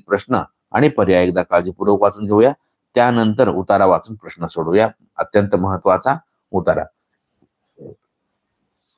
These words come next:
आता कोणी कमेंट करणार नाही, प्रश्न वाचूया फक्त.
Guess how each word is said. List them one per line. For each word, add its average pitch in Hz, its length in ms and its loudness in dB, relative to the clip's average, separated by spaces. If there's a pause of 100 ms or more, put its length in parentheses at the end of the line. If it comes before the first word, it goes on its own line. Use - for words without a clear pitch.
(500)
आता 104 180 0
कोणी 104 220 2
कमेंट 98 300 2
करणार 101 280 2
नाही, 107 180 -4
प्रश्न 107 320 -4
वाचूया 101 420 2
फक्त. 101 200 -4